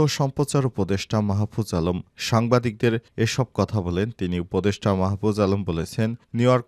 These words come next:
টাইমসের প্রতিবেদনে বলা হয়েছে, বাংলাদেশে চরমপন্থার সুযোগ তৈরি হয়েছে। এই সুযোগ কাউকে নিতে দেয়া হবে না। আমরা চেষ্টা করব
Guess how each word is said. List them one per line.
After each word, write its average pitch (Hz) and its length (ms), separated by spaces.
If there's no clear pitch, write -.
টাইমসের 139 540
প্রতিবেদনে 139 680
বলা 104 260
হয়েছে, 107 440
বাংলাদেশে 95 600
চরমপন্থার 101 800
সুযোগ 123 400
তৈরি 92 260
হয়েছে। 92 340
এই 87 160
সুযোগ 98 280
কাউকে 101 440
নিতে 113 360
দেয়া 110 240
হবে 90 220
না। 87 100
আমরা 87 240
চেষ্টা 104 340
করব 85 260